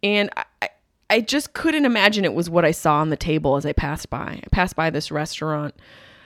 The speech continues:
after I went to Recovery, which is the company that is gonna be, uh, sorry, Removery, which is the company that's gonna be removing my tattoos. Maybe we did mention this, but I'll have to mention it again.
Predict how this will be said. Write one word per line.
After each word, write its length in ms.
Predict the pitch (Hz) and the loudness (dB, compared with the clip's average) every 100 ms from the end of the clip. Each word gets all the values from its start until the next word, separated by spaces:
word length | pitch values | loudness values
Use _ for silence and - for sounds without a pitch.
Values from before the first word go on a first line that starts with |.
| _ - | _ -6
after 280 | 147 - 151 | -4 0 0
I 80 | |
went 200 | 147 - | 0 -4
to 400 | - 143 127 120 - _ - | -4 -2 -2 -4 -10 _ -8
Recovery, 800 | 165 160 185 156 151 139 147 165 - | -6 -4 -2 -2 -2 -2 -6 -10 -8
which 200 | 156 - | -6 -4
is 140 | 147 | -6
the 100 | 143 | -6
company 340 | - 156 - 147 | -4 -2 -2 -4
that 140 | 139 | -4
is 100 | 143 | -6
gonna 220 | - 147 | -6 -8
be, 340 | 143 139 131 - _ | -6 -6 -8 -12 _
uh, 100 | 170 | 0
sorry, 260 | 147 160 147 | 0 0 -2
Removery, 680 | 160 196 254 196 143 123 180 _ - | 2 6 6 6 0 -2 -8 _ -10
which 140 | 180 | -8
is 100 | 160 | -4
the 80 | 170 | -6
company 280 | - 170 143 | -4 -4 -4
that's 120 | 139 | -4
gonna 160 | - 160 | -2 -2
be 100 | 147 | 0
removing 480 | 143 165 160 147 139 | 0 2 2 0 -2
my 140 | 131 | -2
tattoos. 500 | 151 131 - 143 143 | -2 -4 -2 -4 -2
Maybe 220 | 175 185 | 0 0
we 140 | 196 160 | 0 0
did 180 | 160 | 0
mention 240 | 160 175 139 | -2 -4 -4
this, 160 | 127 | -4
but 120 | - 156 | 0 0
I'll 80 | |
have 120 | 165 - | 2 0
to 60 | |
mention 280 | 160 151 156 | 0 0 -2
it 80 | 143 | -4
again. 280 | 143 131 | -2 -4